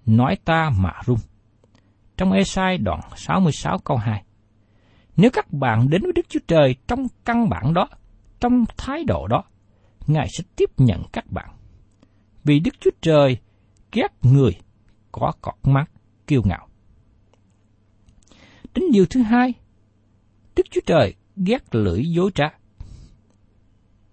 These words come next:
Các bạn có chú ý rằng trong lời nói có nhiều sự sai phạm của môi lưỡi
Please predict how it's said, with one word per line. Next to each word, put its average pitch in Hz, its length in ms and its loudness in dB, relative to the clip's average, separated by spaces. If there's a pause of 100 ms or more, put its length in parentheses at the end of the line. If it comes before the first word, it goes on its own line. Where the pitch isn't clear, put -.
(220)
Các - 200 -10
bạn 139 320 2
có 277 140 -4
chú 285 120 0
ý 311 180 2
rằng 160 220 2 (460)
trong 269 200 -2
lời 151 220 4
nói 147 340 4
có 339 120 -4
nhiều 160 260 4
sự 98 320 -2
sai 226 320 -2
phạm 107 360 -2
của - 140 -8
môi 220 260 2
lưỡi 113 280 2